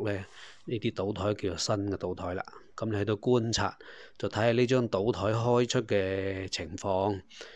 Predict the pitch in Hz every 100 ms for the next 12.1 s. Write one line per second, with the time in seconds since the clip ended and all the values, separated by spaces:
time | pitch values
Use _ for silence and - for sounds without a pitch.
0 | - - - 151 156 143 - 92 110 131
1 | - 104 127 101 92 - 104 117 113 101
2 | 95 78 - 98 104 117 107 95 113 123
3 | 135 127 110 85 90 98 107 113 - -
4 | - - - - - 120 113 101 - 101
5 | 104 90 85 - 90 92 104 104 113 110
6 | - 90 - 101 110 92 95 98 98 -
7 | - - - - - - _ _ _ _
8 | - - - - - - 127 120 - 104
9 | 117 120 101 110 101 98 - - - -
10 | - - 104 101 110 120 101 87 92 95
11 | 104 101 - 98 98 98 101 101 92 98